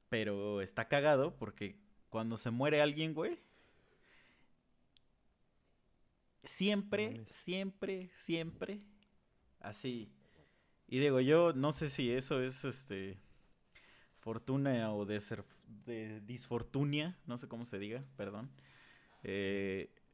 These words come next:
Speaker 1: pero sí he ido a bastantes velorios y, y l-, funerales y así. Es-, y siempre en todos dicen,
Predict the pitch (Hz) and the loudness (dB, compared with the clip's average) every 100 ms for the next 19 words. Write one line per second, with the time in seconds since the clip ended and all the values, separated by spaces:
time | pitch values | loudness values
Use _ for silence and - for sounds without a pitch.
0 | _ _ - 110 104 139 139 139 151 120 | _ _ -6 -4 -2 4 6 8 8 6
1 | 110 - 120 120 135 117 104 101 95 101 | 4 0 0 0 0 0 -2 -4 -4 0
2 | 107 123 113 101 - 92 90 90 90 - | 0 0 -2 -4 -6 -8 -10 -12 -16 -18
3 | - _ _ _ _ - 90 92 90 95 | -20 _ _ _ _ -16 -12 -10 -12 -14
4 | - 98 87 _ - 110 101 95 113 120 | -12 -10 -10 _ -12 -6 -4 0 0 0
5 | 101 101 92 139 - - - - - - | -6 -8 -8 -10 -12 -20 -20 -20 -20 -10
6 | 107 104 - - - 123 - 208 233 220 | -8 -8 -10 -16 -12 -6 -4 0 2 2
7 | - 131 123 185 208 330 - - - - | 2 -2 0 -2 -2 -6 -10 -18 -20 -20
8 | - - 127 - 104 98 | -20 -10 -6 -2 -4 -4